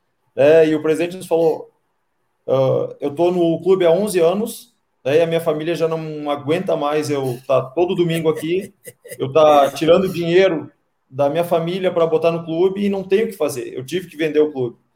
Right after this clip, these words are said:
E ele até comentou com o Abel, né, que o Abel deu uma, um azar grande, porque se, se o Abel chega há dois anos atrás, chega há três anos atrás, ele estaria até hoje no clube, né, porque o presidente gostou demais do Abel,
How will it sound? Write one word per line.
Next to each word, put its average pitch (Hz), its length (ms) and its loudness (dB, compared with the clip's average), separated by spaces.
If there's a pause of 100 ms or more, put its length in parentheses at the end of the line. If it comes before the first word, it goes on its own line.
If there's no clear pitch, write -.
(720)
E 127 80 -2
ele 147 220 4
até 160 160 4
comentou 170 360 0
com 180 80 -2
o 151 40 6
Abel, 135 280 2
né, 135 120 -4
que 131 180 -10
o 131 80 -2
Abel 139 220 2
deu 165 100 0
uma, 147 580 -4 (220)
um 139 140 -4
azar 156 360 4
grande, 175 380 2
porque 131 220 -18
se, 135 600 -6 (400)
se - 140 -4
o - 20 4
Abel 151 240 6
chega 151 640 0 (160)
há 123 100 -2
dois 165 360 2
anos 170 200 0
atrás, 147 600 0
chega 139 420 -2
há 120 60 -4
três 165 300 -4
anos 165 160 -4
atrás, 156 560 -4
ele 139 120 -10
estaria 147 320 0
até 160 240 0
hoje 151 320 0
no 143 140 -10
clube, 170 400 -6 (720)
né, 143 180 4
porque 165 180 -4
o - 40 -12
presidente 170 340 -2
gostou 180 320 2
demais 156 320 0
do 139 80 -2
Abel, 110 320 0